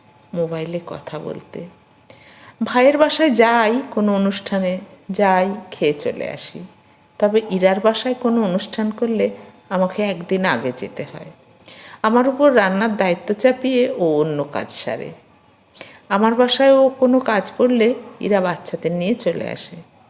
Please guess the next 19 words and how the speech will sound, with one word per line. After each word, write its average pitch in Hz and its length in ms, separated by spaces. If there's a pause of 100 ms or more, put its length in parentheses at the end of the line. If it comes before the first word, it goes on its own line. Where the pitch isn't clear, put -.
(120)
বেশ 220 420
লাগে - 240
তখন। - 340 (1000)
ইরার 262 280
মেয়েরাও 233 440
বড় 165 240
হচ্ছে। 151 640 (260)
আমার 185 340
ছেলেরা 185 480 (340)
তখন 220 280
লেখাপড়া 196 560
শেষ - 300
করে 214 220
চাকরি 185 540
করে। - 220 (640)
একে 208 320
একে 254 340
ছেলেদের 202 460
বিয়ে 123 280